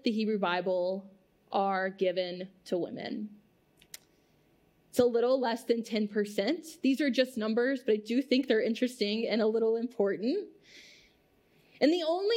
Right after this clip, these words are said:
words that Bathsheba is granted in our passage today are, "I am pregnant."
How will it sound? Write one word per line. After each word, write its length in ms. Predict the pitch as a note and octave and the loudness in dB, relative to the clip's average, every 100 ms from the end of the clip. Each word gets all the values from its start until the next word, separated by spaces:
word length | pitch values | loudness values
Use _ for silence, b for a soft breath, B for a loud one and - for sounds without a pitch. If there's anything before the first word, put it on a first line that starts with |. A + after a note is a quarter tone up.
| A4 | 2
words 360 | C#4+ C4 D4 C4 | 2 2 0 0
that 120 | B3 | 0
Bathsheba 500 | A3 A3+ A#3+ B3 B3 | 2 0 0 -2 2
is 200 | A#3+ A3 | 2 0
granted 400 | - G#3+ G#3+ A3+ | -2 -2 2 2
in 140 | G#3 G#3 | 2 -2
our 140 | A3 | -4
passage 600 | G#3+ G3+ G3+ G3+ G#3+ G#3 | -2 -2 -2 0 0 0
today 760 | - G3+ F#3+ F#3+ F#3+ F#3+ F#3 F#3+ - _ _ _ _ - | -2 0 0 0 -2 -2 -6 -8 -16 _ _ _ _ -2
are, 200 | G3+ G3+ | -2 0
"I 800 | A3 A#3 A#3 A#3 A3+ A3+ A3 A3+ - | -4 0 0 0 0 -4 -8 -8 -2
am 140 | G#3 | -2
pregnant." 800 | - F3+ - - - - - | 0 -4 -2 -8 -12 -10 -10